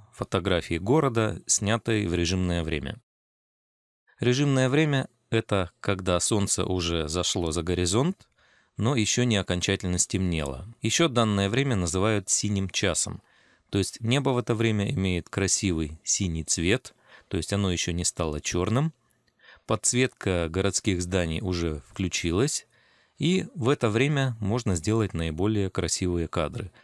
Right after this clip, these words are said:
То есть небо у вас не будет черным пятном, на нем будут облака, если они есть, либо оно будет красивого синего цвета. И подсветка зданий также сыграет свою роль. В это время еще нет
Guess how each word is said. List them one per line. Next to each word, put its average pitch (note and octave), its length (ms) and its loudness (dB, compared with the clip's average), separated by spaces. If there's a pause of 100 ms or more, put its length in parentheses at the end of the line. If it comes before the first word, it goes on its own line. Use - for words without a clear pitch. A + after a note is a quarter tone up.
(260)
То A#2+ 100 0
есть - 200 0
небо G#2 260 2
у E2+ 140 2
вас E2+ 200 -4
не G2+ 100 2
будет F2 300 -2
черным D#2+ 400 -4
пятном, D#3+ 460 0 (260)
на F#2+ 160 -2
нем E2 380 -2
будут D#2+ 320 -4
облака, F2 480 0
если B2+ 260 0
они G#2+ 300 0
есть, G2+ 240 -2
либо G2+ 320 0
оно E2 160 -4
будет G#2 340 -2 (300)
красивого F#2 720 0
синего F2+ 420 0
цвета. - 500 -2 (1000)
И G#3 100 -2
подсветка C3+ 600 0
зданий G#2+ 500 2
также F#2+ 540 -2 (100)
сыграет F2+ 540 -2
свою F2 260 0
роль. D2+ 260 -4 (300)
В - 60 -4
это C3 180 0
время D3+ 320 2
еще B2 240 2
нет B2+ 320 2